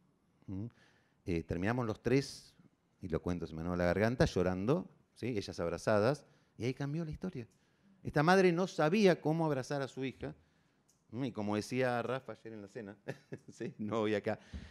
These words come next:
eh, a veces el, el, el, el, el espacio terapéutico es hacer, or-, ortopedia no, pero suplir aquello que no ha podido venir de la familia. Y bueno, en ese espacio esa madre pudo abrazar a esa hija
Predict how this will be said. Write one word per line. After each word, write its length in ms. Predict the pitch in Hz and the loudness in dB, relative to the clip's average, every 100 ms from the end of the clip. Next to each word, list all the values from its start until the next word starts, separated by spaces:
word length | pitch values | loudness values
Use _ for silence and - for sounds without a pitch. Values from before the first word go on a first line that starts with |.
| - | -8
eh, 420 | 113 117 117 113 110 | 2 6 6 6 8
a 80 | 117 | 10
veces 400 | 151 170 160 - | 10 6 2 -2
el, 80 | 104 | -6
el, 200 | 95 - | -4 -6
el, 140 | 82 | -10
el, 160 | 80 69 | -12 -14
el 480 | - - - - - - | -16 -16 -18 -18 -20 -20
espacio 400 | - 113 117 117 | -8 -6 -2 0
terapéutico 720 | 131 147 185 185 196 147 160 | 2 4 4 4 0 2 4
es 260 | 185 - - - | 4 0 -16 -12
hacer, 500 | 120 - 160 180 - - - _ _ _ _ - | -6 2 4 4 0 -12 -20 _ _ _ _ -12
or-, 120 | 95 - | -8 -2
ortopedia 500 | 98 - 92 143 135 | 0 0 0 0 -2
no, 140 | 165 | -4
pero 200 | 123 107 | -6 -8
suplir 480 | - 123 110 190 214 | -8 -8 -4 2 4
aquello 400 | 196 175 165 185 | 6 4 4 2
que 120 | 143 | 2
no 100 | 139 | 0
ha 80 | 147 | -2
podido 320 | 135 131 139 | -2 -2 0
venir 180 | 123 123 | -2 -6
de 100 | 120 | -12
la 100 | 110 | -14
familia. 400 | 139 185 180 113 131 _ | -14 -14 -14 -16 -20 _
Y 40 | 151 | -14
bueno, 160 | 151 | -10
en 80 | 139 | -10
ese 160 | 170 180 | -8 -8
espacio 460 | 208 190 196 220 | -4 -6 -4 -4
esa 200 | 190 175 | -2 -4
madre 240 | 175 185 180 | -4 -2 -4
pudo 200 | 180 180 | -4 -4
abrazar 260 | 151 165 | -4 -6
a 40 | 156 | -6
esa 180 | 156 | -6
hija 340 | 147 139 151 | -6 -6 -8